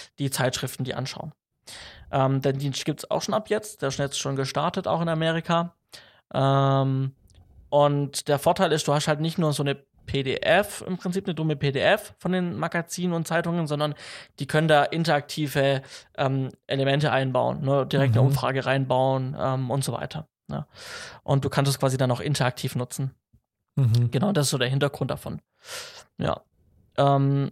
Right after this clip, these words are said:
Speaker 1: man, man hatte schon so einen ähnlichen Dienst, den Apple Newsstand, vor fünf Jahren.
Speaker 2: Mhm.
Speaker 1: Da hatten aber die Zeitungsverleger mussten eine eigene App bauen, die dann in Newsstand integriert worden ist.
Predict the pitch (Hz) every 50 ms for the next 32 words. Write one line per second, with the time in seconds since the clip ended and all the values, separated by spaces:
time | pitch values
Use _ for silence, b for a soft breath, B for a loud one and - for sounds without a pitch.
0 | - - 156 156 151 156 147 156 156 147 147 147 165 196 202 247 226 - 226 208
1 | 196 - - 165 175 208 214 226 220 214 196 214 233 262 - - - 151 - -
2 | 147 - 156 151 156 156 175 196 208 - - - 196 185 196 220 254 302 - -
3 | _ _ _ _ _ - 156 151 151 151 147 143 139 - - _ _ _ _ -
4 | - - - - - 180 202 - - 175 180 196 247 285 302 - _ B B B
5 | B B B 135 113 110 131 143 135 131 139 139 156 185 190 196 196 180 185 185
6 | 180 165 175 165 - - 170 190 214 208 - - 160 147 147 151 151 151 151 160
7 | - - 156 123 - 139 147 143 139 139 - - 156 156 - - 165 165 180 202
8 | 214 214 185 160 143 156 147 131 - - 190 214 202 185 185 196 214 208 - -
9 | 160 143 135 135 143 139 - - 165 175 185 185 175 175 180 185 196 185 202 208
10 | -